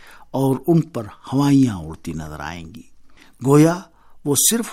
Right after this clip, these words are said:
خدا سے خوف و امید رکھتے ہیں۔ اور اس کے بعد خداوند عالم نے اپنی جانب سے اپنے ان ابرار بندوں کی جزا کا ذکر کیا ہے کہ اولاً انہوں نے دنیا میں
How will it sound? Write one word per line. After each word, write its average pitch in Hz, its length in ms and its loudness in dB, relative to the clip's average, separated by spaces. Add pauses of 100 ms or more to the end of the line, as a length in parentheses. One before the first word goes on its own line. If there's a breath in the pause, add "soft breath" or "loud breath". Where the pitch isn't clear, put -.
(280)
خدا 139 260 -2
سے 98 180 -6
خوف 95 340 -8
و 151 140 -6
امید 85 360 -6
رکھتے - 300 -18
ہیں۔ 78 240 -16 (520 soft breath)
اور 110 120 -8
اس 107 120 -6
کے 113 120 -6
بعد 135 260 -2 (480 soft breath)
خداوند 147 380 4
عالم 165 260 0
نے 180 140 2
اپنی 139 260 -2
جانب 123 340 0 (160)
سے 156 340 0 (280)
اپنے 151 440 -2 (100)
ان 131 200 0
ابرار 127 440 -2
بندوں 113 400 -2
کی 110 240 -6
جزا 110 360 -6
کا 98 280 -10 (140)
ذکر 95 200 -10
کیا 120 400 -4
ہے 143 120 -2
کہ 165 140 -8
اولاً 85 440 -8
انہوں 110 360 0
نے 131 160 0 (460 soft breath)
دنیا 151 520 2
میں 165 280 -2